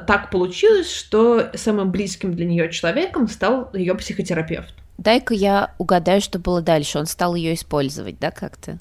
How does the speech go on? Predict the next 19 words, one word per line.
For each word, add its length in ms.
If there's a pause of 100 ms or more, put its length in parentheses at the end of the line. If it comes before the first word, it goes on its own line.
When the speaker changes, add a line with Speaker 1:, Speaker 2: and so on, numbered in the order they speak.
(140)
Speaker 1:
Да. 360
Она 420
в 200
благодарность 880
на 100
какой-то 340
праздник 560
подарила 420
ему, 800
а, 220
довольно 420
дорогой 440
набор 360
шахмат, 540
потому 320
что 160
он 80
очень 240
увлекается. 760